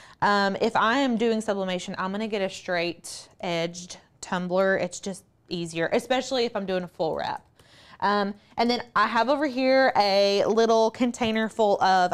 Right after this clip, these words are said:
ice water. Um, y'all are probably like, "What are you doing with that?" Unless you've been to a sublimation tutorial with us. We use this after we pull it out of the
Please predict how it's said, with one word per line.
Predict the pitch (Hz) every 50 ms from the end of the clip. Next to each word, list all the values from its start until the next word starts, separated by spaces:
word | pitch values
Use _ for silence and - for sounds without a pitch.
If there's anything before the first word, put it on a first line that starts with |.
| -
ice | - 165 175 208 233 - -
water. | 247 262 269 269 277 294 294 302 311 302 302 - - - - - - _
Um, | - 202 196 190 196
y'all | 196 190 196
are | 190
probably | 190 - 196 190 190
like, | 190 190 180 175 175 - - -
"What | - 160 175
are | 180
you | 175 170
doing | 208 233 254 247 233
with | 240 233
that?" | 254 240 240 127
Unless | 180 202 208 202 -
you've | - 208 180 -
been | 202 190 208 226
to | 220 - 254 247 240 233 233 240 240 240 - - - - _ _ -
a | 180 180 196
sublimation | 190 - 214 196 196 196 190 185 175 190 185 - 220 202 202 202 208 208 202 180
tutorial | - 233 208 - 220 214 208 208 208 208
with | 214 208 208 -
us. | 208 208 208 202 - -
We | - 190 190 190
use | 185 185 208 214 208 208 196
this | - 185 185 180 185 180 -
after | - 185 180 - 190
we | 196 196
pull | 196 - 190 185
it | - -
out | 165 170
of | 170 165
the | -